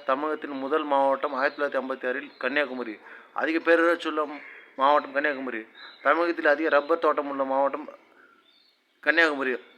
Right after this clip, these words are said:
திருவள்ளுவர் சிலை, மூவாயிரத்தி அறுநூத்தி எண்பத்தி ஒரு கருங்கல் கட்டப்பட்ட திருவள்ளுவர் சிலை கன்னியாகுமரியில் உள்ளது.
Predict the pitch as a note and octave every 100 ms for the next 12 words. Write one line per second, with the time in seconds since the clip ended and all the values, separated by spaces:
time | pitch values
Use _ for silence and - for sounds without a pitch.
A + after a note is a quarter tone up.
0 | _ _ _ E3+ F#3 F3+ E3+ - D#3 C#3+
1 | C#3 C3+ D#3+ E3+ E3+ E3+ E3+ D3+ D#3 D3
2 | D3 D#3 D#3 C#3 C#3+ D#3 D3 C#3 C3+ C#3
3 | - - - - - - E3 F3+ F3 D#3
4 | E3 F3 D3 D#3+ D#3 C#3+ C#3 C#3 C3+